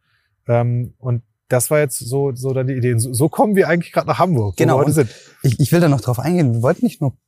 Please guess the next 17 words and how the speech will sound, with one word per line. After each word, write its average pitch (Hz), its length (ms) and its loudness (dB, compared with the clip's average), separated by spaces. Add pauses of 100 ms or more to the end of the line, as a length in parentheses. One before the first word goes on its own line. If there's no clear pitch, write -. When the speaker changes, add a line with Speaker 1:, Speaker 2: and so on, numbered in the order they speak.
(140)
Speaker 2:
ähm, 113 400 2 (800)
Produkte 135 400 0
machen. 104 260 0
Wir 101 100 0
wollen 110 400 -2
Produkte 139 320 -2
machen, 123 220 0
die 110 100 0
absolut 101 380 -2
wow 101 260 0
sind, 90 420 -8
die 107 100 -2
wirklich 135 280 -4
zur 110 140 -2
Benutzung 131 680 -2
anregen, 117 640 -2
die, 98 260 -2